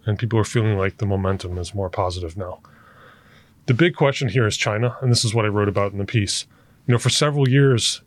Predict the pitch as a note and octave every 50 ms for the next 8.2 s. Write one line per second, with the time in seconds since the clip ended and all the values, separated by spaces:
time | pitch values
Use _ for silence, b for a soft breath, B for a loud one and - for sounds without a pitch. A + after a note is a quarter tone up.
0 | _ - C#3+ C#3+ C#3+ B2+ B2 B2+ C3 B2+ B2+ A#2+ A#2 - B2+ G#2+ - - A#2+ -
1 | D3 C3+ B2 - B2+ A#2 B2 A2+ - - A#2+ A2+ A2 G#2+ G2+ - - F#3+ C#3 A2
2 | B2 B2+ B2+ B2+ A#2+ - A#2+ A2+ A2+ G#2 G#2 F#2+ G2 G#2+ G#2 F#2+ F#2 F2 F2+ F2
3 | D#2+ - B2 A2 G#2 G#2+ G#2+ G#2+ - - A#2 G#2+ G2+ F#2+ G2 F#2+ - - A#2 F#2+
4 | A2 G2+ F#2+ - - G#2 F#2 F2 F#2+ G2 F#2 F#2 G#2 G2 G2 - - b b b
5 | b b b b b b - C#3 B2 A#2 A#2 G#2+ G#2+ G#2+ - _ _ - B2+ B2
6 | B2 - - - C3+ C3+ B2+ A2+ A2+ G#2 A2+ G#2+ G#2+ - - G#2 F2+ G2+ A2 G2+
7 | F#2 F2 E2+ - _ - - G#2 - A#2 G#2 F#2+ F#2+ F#2 F#2+ G2+ G#2 G#2 - -
8 | A2 A2 A2 -